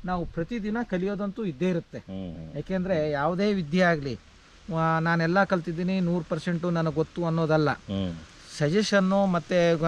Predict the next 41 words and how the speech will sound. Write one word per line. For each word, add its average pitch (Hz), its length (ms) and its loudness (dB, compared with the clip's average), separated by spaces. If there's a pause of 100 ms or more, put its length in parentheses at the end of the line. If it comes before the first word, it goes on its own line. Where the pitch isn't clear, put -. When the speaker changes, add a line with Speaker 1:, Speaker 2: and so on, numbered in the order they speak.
Speaker 1:
ಅವ್ರು 156 220 4
ಹೇಳುವಂಥ 175 500 4
ಪ-, 160 540 6
ಇದನ್ನ 175 280 4
ನಾವು 160 260 0
ಪ್ರ-, 156 440 2
ಮಾಡಿದ್ರಾಗ, 151 640 2 (640)
ಯಾಕೆಂದ್ರೆ 180 580 2
ಗಿಡ 160 140 2
ಅಂದಮೇಲೆ 208 600 4
ಗಿಡಕ್ಕೆ 185 440 0
ಈಗ 185 160 2
ಹಿಂದೆ 180 300 4
ಹೇಳ್ತಿದ್ರು, 185 480 4
"ತೆ-, 175 460 0 (300)
ಗಿಡಕ್ಕೆ 175 260 4
ಬರುತ್ತಾ 190 340 4
ಮನುಷ್ಯನಿಗಲ್ದೆ 180 580 2
ಏನೋ 175 160 4
ರೋಗ" 170 240 4
ಅಂತ, 165 220 2
ಇದು 151 180 2
ಹಾಗಲ್ಲ 160 420 4
ಈಗ. 131 180 2
Speaker 2:
ಹ್ಮ್. 98 560 -2
Speaker 1:
ಗಿಡಕ್ಕೂ 170 500 2
ಸಹ 196 260 4
ಬರುತ್ತೆ. 151 280 2
Speaker 2:
ತೆಂಗಿನ 135 200 4
ಮರಕ್ಕೆ 131 240 2
ಬರೋದೇ 123 280 6
ಇಲ್ಲ 143 160 6
ರೋಗ 127 200 4
Speaker 1:
ಆ, 135 40 6
Speaker 2:
ಅನ್ನೋರು. 196 300 8
Speaker 1:
ಅದೆಲ್ಲ 185 520 4
ಹಿಂದಿನ 190 280 2
ಕಾಲ 185 220 4
ಇತ್ತು. 147 380 6
Speaker 2:
<laughs> 185 200 2
ಇವಾಗ 135 160 2